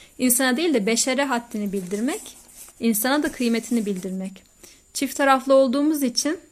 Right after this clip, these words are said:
işte insanın <laughs> e, imtihanı burada. Ne öyleyiz, ne böyleyiz. Ne oyuz, ne buyuz. Hem oyuz, hem boyuz. O yüzden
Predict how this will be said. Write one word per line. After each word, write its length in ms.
işte 140
insanın 500
<laughs> 760
e, 260
imtihanı 560
burada. 420
Ne 240
öyleyiz, 580
ne 220
böyleyiz. 720
Ne 140
oyuz, 460
ne 180
buyuz. 180
Hem 300
oyuz, 420
hem 240
boyuz. 340
O 100
yüzden 280